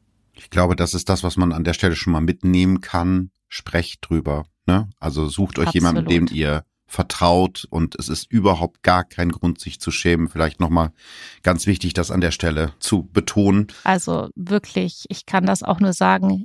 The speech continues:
Speaker 2: reden hilft so sehr.
Speaker 1: Hm.
Speaker 2: Und, ähm, das hat eine Kraft, wenn man spricht, was man auch danach zurückbekommt, wenn man den Mut aufbringt. Wirklich reden.
Speaker 1: Wir haben schon über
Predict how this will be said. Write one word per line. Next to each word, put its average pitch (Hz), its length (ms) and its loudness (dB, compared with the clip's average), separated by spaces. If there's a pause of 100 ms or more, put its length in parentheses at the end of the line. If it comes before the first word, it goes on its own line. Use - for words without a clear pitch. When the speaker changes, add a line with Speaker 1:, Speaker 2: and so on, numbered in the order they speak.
(160)
Speaker 2:
reden 196 580 -2
hilft 180 380 0
so 175 360 -4
sehr. 170 440 -6
Speaker 1:
Hm. 104 140 -4 (680)
Speaker 2:
Und, 170 420 2
ähm, 175 240 2
das - 180 0
hat 185 120 0
eine 175 200 2
Kraft, - 540 -2
wenn 175 120 2
man 175 140 2
spricht, - 680 -4
was 175 220 0
man 180 140 0
auch 175 180 -2
danach 175 560 2 (720)
zurückbekommt, 175 840 -2
wenn 180 140 0
man 175 160 0
den 175 120 2
Mut 185 260 2
aufbringt. 175 840 0 (960)
Wirklich - 540 -8
reden. 175 300 2 (460)
Speaker 1:
Wir 85 140 2
haben 98 160 4
schon 107 300 2
über 92 580 2